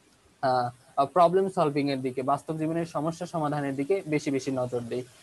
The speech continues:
ঠিক আছে, math অলিম্পিয়াডেও খুব বেশি লাগে না। তোমরা যখন academic পড়বে, জানো তো একাডেমিকে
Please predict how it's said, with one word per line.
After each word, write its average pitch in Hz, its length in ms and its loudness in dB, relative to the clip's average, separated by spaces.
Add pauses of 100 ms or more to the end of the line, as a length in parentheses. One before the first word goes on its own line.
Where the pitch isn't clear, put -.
ঠিক 202 100 6
আছে, 180 200 4
math 151 300 4
অলিম্পিয়াডেও 170 480 6
খুব 190 200 -2
বেশি 202 220 4
লাগে 220 220 4
না। 269 140 2
তোমরা 165 180 4
যখন 160 240 -2
academic 202 580 2
পড়বে, 170 320 4 (280)
জানো 165 200 4
তো 139 100 2
একাডেমিকে 147 540 2